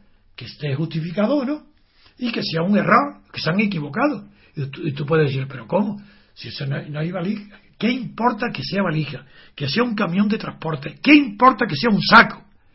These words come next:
¿Ha habido incidente? Sí. ¿Por qué hay incidente? Pues la protesta crea el incidente, ¿no? Muy bien, o una de dos. O la protesta no tiene causa, es incausada, o bien está motivada por algo real. Bien, si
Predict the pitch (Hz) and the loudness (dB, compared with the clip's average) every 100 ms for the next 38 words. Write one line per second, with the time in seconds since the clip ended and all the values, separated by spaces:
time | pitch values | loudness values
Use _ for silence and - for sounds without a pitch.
0 | _ _ _ _ 180 208 220 214 202 233 | _ _ _ _ 6 8 8 6 4 4
1 | 240 254 - 190 135 - - _ - - | 2 -4 2 2 2 -4 -20 _ -14 -4
2 | 156 139 233 220 202 233 202 143 143 131 | -2 4 6 6 4 2 2 -4 -10 4
3 | 120 139 165 143 160 208 226 226 254 294 | 4 4 -2 -2 0 0 2 2 2 0
4 | 294 226 302 320 196 254 349 - _ _ | -4 -6 -6 -6 -6 -6 -6 -16 _ _
5 | 165 151 185 202 180 196 185 165 - - | -4 -2 -2 -2 0 4 4 2 -8 -20
6 | - - - 196 202 202 208 208 294 214 | -20 -20 -12 4 8 10 8 6 4 6
7 | 202 233 226 175 160 262 269 - 311 - | 2 4 2 2 4 6 6 2 -4 -6
8 | _ _ _ - 196 - 285 294 247 175 | _ _ _ -2 -2 0 2 2 2 -2
9 | 165 - 240 277 294 _ - - - 160 | -2 -2 -4 -6 -10 _ -20 -20 0 2
10 | 165 220 - 160 196 208 208 - - 185 | 6 4 2 -6 -2 -2 -2 -14 -16 -4
11 | 175 135 127 127 - _ _ - 139 156 | -4 -2 -6 -8 -16 _ _ -8 -4 -2
12 | 170 160 151 160 143 135 - - _ _ | -4 -2 4 6 6 2 -6 -20 _ _
13 | _ _ _ 127 - - - 151 160 - | _ _ _ -16 -16 -14 -6 -6 -6 -12